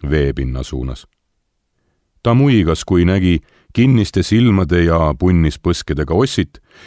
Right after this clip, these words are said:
kes kahe käega kobas põhja peitvat vetikatuusti. Tommy ronis juba tagasi rannakaljule,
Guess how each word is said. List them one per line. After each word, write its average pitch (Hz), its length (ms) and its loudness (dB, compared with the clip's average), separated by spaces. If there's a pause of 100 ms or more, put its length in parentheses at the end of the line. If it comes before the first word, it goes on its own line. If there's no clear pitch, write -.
(240)
kes 101 200 -2
kahe 123 300 0
käega 110 400 0
kobas 87 500 -2 (180)
põhja 95 440 -2 (180)
peitvat 85 580 -4
vetikatuusti. 67 920 -8 (1700)
Tommy 147 320 2
ronis 135 340 0
juba 107 220 0
tagasi 104 420 -2
rannakaljule, 78 760 0